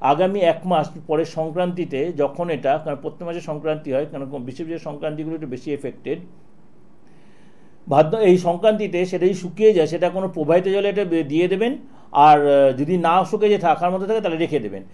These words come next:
কিন্তু এটা দেখবেন আস্তে যে প্রত্যেকবার এটা change করবেন যাতে আস্তে আস্তে আপনার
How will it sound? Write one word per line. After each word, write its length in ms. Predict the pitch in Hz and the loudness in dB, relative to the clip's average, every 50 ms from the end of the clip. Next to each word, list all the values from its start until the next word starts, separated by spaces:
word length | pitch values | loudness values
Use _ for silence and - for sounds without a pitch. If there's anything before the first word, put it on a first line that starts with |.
| - - - - - | -20 -20 -20 -14 -2
কিন্তু 220 | - 208 208 214 214 | 0 2 2 2 6
এটা 300 | 202 185 185 208 247 240 | 6 6 8 8 6 6
দেখবেন 300 | 226 240 190 180 196 180 | 6 4 4 4 2 2
আস্তে 260 | 175 175 180 202 220 | 0 0 0 0 0
যে 80 | 220 | 0
প্রত্যেকবার 540 | 214 - 180 185 - - 220 214 185 214 214 | 0 0 -2 -6 -2 0 0 2 4 4 4
এটা 140 | 220 220 226 | 4 2 0
change 380 | 214 - 208 196 208 208 208 - | -2 -2 -2 0 0 0 -2 2
করবেন 280 | - 233 226 233 214 | 2 2 4 4 2
যাতে 220 | 170 160 156 170 165 | 0 -2 -4 -4 -8
আস্তে 340 | - 156 151 - - - | -6 -8 -10 -8 -2 -2
আস্তে 180 | 220 214 214 240 | -2 0 2 2
আপনার 260 | 214 185 185 165 175 | 0 0 0 -2 -4